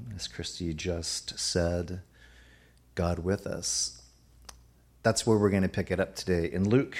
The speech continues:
visit with me, first chapter. Let's take a peek at verse twenty-six, and I'll pray. Lord, we thank you that you would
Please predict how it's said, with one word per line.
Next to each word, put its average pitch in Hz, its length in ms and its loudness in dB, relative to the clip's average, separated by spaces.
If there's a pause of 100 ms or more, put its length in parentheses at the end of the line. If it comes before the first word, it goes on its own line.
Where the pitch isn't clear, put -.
(880)
visit 98 380 0
with 107 240 2
me, 107 400 6 (1000)
first - 240 2
chapter. 107 680 4 (800)
Let's - 120 -14
take - 220 -4
a 90 40 -2
peek - 500 -4 (140)
at 90 200 -8
verse 95 600 -2 (540)
twenty-six, - 1400 0 (1000)
and 85 160 -4
I'll 82 120 2
pray. 82 420 -4
Lord, 98 180 4
we 98 100 4
thank 107 300 4
you 104 120 4
that 95 160 2
you 90 320 2
would 85 320 -2